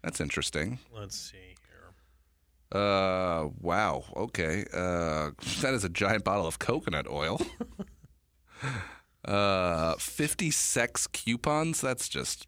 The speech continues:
Speaker 1: depressing.
Speaker 2: You know, I fucking bought c-, coupons once for a lady, sh-, and she never cashed them in.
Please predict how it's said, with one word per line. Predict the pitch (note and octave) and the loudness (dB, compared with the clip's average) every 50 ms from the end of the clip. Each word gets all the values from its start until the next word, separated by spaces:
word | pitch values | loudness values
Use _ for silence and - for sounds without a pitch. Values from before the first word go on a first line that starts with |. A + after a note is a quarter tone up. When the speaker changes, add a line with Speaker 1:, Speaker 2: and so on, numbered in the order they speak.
| _ - | _ -10
Speaker 1:
depressing. | D2+ D2 - - C#2 B1+ - - A1 A#1+ E2 G2+ - - | -10 -8 -4 -2 -2 -2 -2 -4 -6 -6 -6 -8 -10 -6
Speaker 2:
You | - C#3 F3 | -2 -2 0
know, | F#3 F3 E3 E3 D#3+ D#3 D#3 D#3 D3+ C3+ - - - - - _ - | 2 2 2 2 2 4 2 2 2 0 -4 -8 -18 -20 -20 _ 2
I | C#3+ D#3+ D#3+ | 2 2 2
fucking | - - C#3+ C3 - - A2 G2+ G2 | 2 2 0 0 0 0 -2 0 2
bought | A2 A2+ A2 G#2+ - - | 2 2 2 0 -2 -8
c-, | - - - - - _ | -14 -14 -20 -20 -20 _
coupons | - - A#2+ G#2 - G#2+ G#2+ G#2 G2 G2+ | -8 -6 -6 -2 0 0 0 0 0 0
once | G#2 G#2 G2+ G2+ F#2+ - - - - _ _ _ _ _ _ _ _ | 0 0 0 0 0 -2 -2 -4 -8 _ _ _ _ _ _ _ _
for | - - G#2+ | -8 -4 -2
a | G#2+ | 0
lady, | G#2 G2+ G2+ G2+ G2+ G2+ F#2+ G2 F#2+ - - | 0 2 4 4 4 4 2 2 0 -2 -4
sh-, | - - - - - - _ _ _ - | -4 -4 -4 -6 -10 -20 _ _ _ -8
and | A2 G#2 | -4 -2
she | - - | 0 0
never | A#2+ A2 G2+ G2 | 2 2 2 2
cashed | F#2 - - F#2+ F2 - - - - | 0 -2 -2 -2 -2 0 -2 -4 -6
them | E2+ E2 | -8 -10
in. | E2 E2 E2 - - - - - - - | -10 -8 -4 -4 -4 -4 -2 -2 0 0